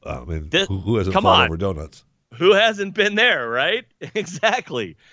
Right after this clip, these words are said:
Speaker 2: Uh, uh, apparently, Jeffrey Falsey was taken into custody Wednesday. Deputies said he shot more than <laughs> thirty rounds at him. Uh, he sent
Speaker 1: Wow.
Speaker 2: mom off to the store to pick up some donuts.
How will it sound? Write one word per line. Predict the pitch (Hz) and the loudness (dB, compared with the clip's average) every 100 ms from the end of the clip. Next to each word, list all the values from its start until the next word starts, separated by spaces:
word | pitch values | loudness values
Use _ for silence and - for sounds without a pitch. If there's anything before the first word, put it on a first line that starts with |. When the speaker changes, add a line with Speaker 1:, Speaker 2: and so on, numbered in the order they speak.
| _ _ _ | _ _ _
Speaker 2:
Uh, | - 131 131 - | 2 4 4 2
uh, | 143 143 | 0 0
apparently, | - 170 165 147 | 2 2 2 0
Jeffrey | 151 151 165 | -2 0 -4
Falsey | - 139 131 139 | -2 0 0 -4
was | 117 | -6
taken | 139 135 | -6 -4
into | 135 127 | -4 -6
custody | - 135 123 117 123 | 0 0 0 -8 -8
Wednesday. | 117 98 117 131 110 127 123 | -4 0 2 0 0 0 2
Deputies | 120 117 117 113 | 0 -2 -4 -10
said | - 113 | -6 -6
he | 104 | -6
shot | - 123 104 | 0 0 0
more | 107 110 | -2 -4
than | 117 135 | -2 -4
<laughs> | |
thirty | 127 - - 202 165 | -4 -6 4 6 6
rounds | 139 131 139 135 120 | 4 2 2 0 2
at | 120 | 2
him. | 117 117 113 - _ - _ _ | 2 -2 -4 -8 _ -20 _ _
Uh, | 98 95 98 | 2 2 2
he | 113 | 0
sent | 110 139 | 0 0
Speaker 1:
Wow. | 98 | 2
Speaker 2:
mom | 127 135 131 | 2 4 2
off | 131 139 | -4 -8
to | 131 | -8
the | 123 | -8
store | - 139 143 | -4 0 2
to | 139 | 2
pick | 127 139 | 2 0
up | 131 - | 0 -4
some | 123 | -8
donuts. | 107 131 131 131 127 - - | -2 2 2 2 0 -2 -10